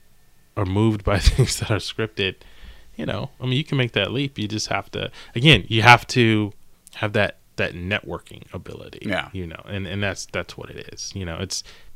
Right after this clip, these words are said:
Speaker 1: our two people were in reality. Somehow they knew somebody that, you know, it could be done. It's just, you know,
Speaker 2: Yeah.
Speaker 1: if I see reality on your resume only, or if the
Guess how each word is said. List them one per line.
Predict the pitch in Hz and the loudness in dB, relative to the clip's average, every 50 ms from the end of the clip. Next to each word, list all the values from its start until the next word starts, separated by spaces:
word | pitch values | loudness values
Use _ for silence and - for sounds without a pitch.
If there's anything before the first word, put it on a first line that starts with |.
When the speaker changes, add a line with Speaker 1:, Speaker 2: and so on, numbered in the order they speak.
| - - | -8 -6
Speaker 1:
our | 95 92 90 | -4 -4 -4
two | - - - 92 | -4 -4 -6 -4
people | - 98 90 - - 90 87 87 - - - - | -4 -4 -4 -4 -4 -4 -4 -4 -4 -6 -10 -10
were | 85 92 92 90 | -6 -6 -4 -4
in | 87 87 | -6 -6
reality. | 85 82 82 80 78 78 80 80 78 78 | -6 -6 -6 -6 -8 -8 -8 -8 -8 -6
Somehow | - - 98 87 87 87 85 85 82 | -4 -2 -2 -2 -2 -4 -2 0 0
they | 85 85 | 0 0
knew | 82 85 82 | -4 -8 -10
somebody | 80 - - 82 80 78 80 78 78 78 78 | -10 -10 -12 -12 -10 -10 -10 -10 -10 -10 -12
that, | 78 78 - - _ _ _ _ - | -12 -12 -14 -16 _ _ _ _ -16
you | 98 87 73 | -14 -14 -12
know, | 67 60 64 - - - - - - | -12 -14 -14 -16 -18 -20 -20 -20 -18
it | - 65 - - 92 101 139 180 - | -16 -16 -14 -12 -8 -4 -4 -2 -2
could | - 147 | 0 2
be | 127 113 | 2 2
done. | 92 98 120 160 147 117 101 | 4 4 6 8 8 6 6
It's | 98 92 - - | 2 -2 -2 -4
just, | 104 101 - - - - - - - - _ - | -4 -4 -4 -6 -8 -12 -18 -20 -20 -20 _ -10
you | 110 101 | -8 -6
know, | 98 90 87 85 - - - - - | -6 -6 -8 -10 -12 -16 -20 -12 -4
Speaker 2:
Yeah. | - 113 85 76 76 - - _ - | -2 -2 -2 -2 -4 -10 -18 _ -20
Speaker 1:
if | 98 - - | -14 -8 -8
I | 104 101 | -6 -4
see | - - 110 | -4 -4 -6
reality | 101 92 95 101 95 92 95 98 98 95 98 | -6 -6 -4 -4 -2 -2 -2 -2 -2 -4 -4
on | 95 92 | -6 -6
your | 92 90 90 | -6 -4 -2
resume | 104 110 107 104 101 98 95 92 87 | -2 -2 0 -2 -2 -2 -4 -4 -4
only, | 92 104 113 113 104 92 87 90 95 98 - - - - - - - - - - - - - | -6 -6 -6 -6 -8 -8 -8 -8 -10 -12 -14 -18 -20 -20 -20 -20 -20 -20 -20 -20 -20 -6 -2
or | 110 104 101 95 95 | 0 2 2 2 0
if | 101 98 - | -2 -6 -6
the | 101 95 90 87 | -4 -4 -4 -4